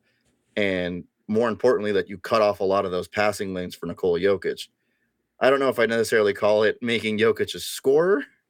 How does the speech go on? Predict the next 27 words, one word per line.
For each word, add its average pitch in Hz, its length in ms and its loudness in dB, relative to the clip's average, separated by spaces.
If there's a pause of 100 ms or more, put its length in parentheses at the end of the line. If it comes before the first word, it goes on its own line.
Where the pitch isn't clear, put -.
(560)
but 135 240 2 (100)
definitely 147 640 -2
making 123 360 -2
it 113 160 -6
so 107 160 2
it 104 100 2
was 98 120 -2
harder 107 320 0
for 98 180 -4
him 98 180 0
to 98 140 -12
get 95 240 -2
easy 92 220 -12
passes 87 400 -2
off, 64 340 -6 (180)
staying 98 360 0
home, 92 580 -6 (400)
and 90 260 -4 (160)
really 98 260 0
just 90 220 -8 (480)
trying 107 300 0
not 95 180 -4
to 95 100 -14
die 90 260 0
by 87 180 -2
the 82 120 -6
three. 80 460 -6